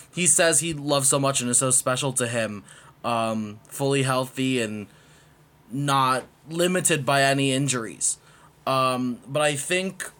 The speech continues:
part of it as well, I think what's also really dangerous about bringing in a former champ into the draw is you also have a certain level of experience that comes with that,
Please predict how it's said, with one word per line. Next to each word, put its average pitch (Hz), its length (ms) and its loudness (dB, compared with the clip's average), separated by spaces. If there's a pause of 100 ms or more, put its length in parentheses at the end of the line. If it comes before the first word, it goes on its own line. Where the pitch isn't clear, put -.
(360)
part 170 300 2
of 170 140 0
it 160 100 4
as 139 180 0
well, 143 520 4
I 135 100 2
think 165 500 -4 (440)
what's 170 240 2
also 185 280 4
really 175 220 0
dangerous 147 400 -2
about 131 480 0
bringing 143 720 -4
in 131 460 -2 (160)
a 131 100 -2
former 135 340 -4
champ 127 360 -2
into 120 160 -6
the 127 100 -4
draw 127 280 -2
is 117 260 -2 (760)
you 175 300 -2
also 185 360 4
have 151 440 2
a 156 80 2
certain 160 300 4
level 135 240 0
of 117 80 -4
experience 131 560 -2
that 117 140 -6
comes 123 300 -2
with 120 140 -10
that, 107 260 -6